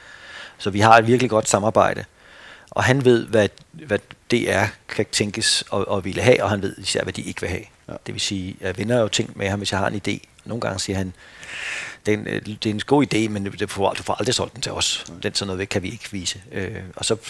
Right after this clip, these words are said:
Speaker 1: så kan det godt være, at jeg ikke går i gang med at lave den, men hvis han siger, "Mm, det lyder som en god idé, vi har ikke råd til den eller brug for den nu, men, øh,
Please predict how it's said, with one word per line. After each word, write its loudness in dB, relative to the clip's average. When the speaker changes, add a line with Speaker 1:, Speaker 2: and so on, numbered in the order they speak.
Speaker 1:
så 4
kan 8
det 2
godt 6
være, 8
at 8
jeg 6
ikke 0
går 8
i 2
gang -2
med -2
at 0
lave 2
den, -8
men -4
hvis -4
han 0
siger, 6
"Mm, -8
det -2
lyder 0
som -2
en -2
god 2
idé, 4
vi 0
har 8
ikke 4
råd 4
til 0
den -2
eller 2
brug -4
for 4
den 0
nu, 2
men, -4
øh, -8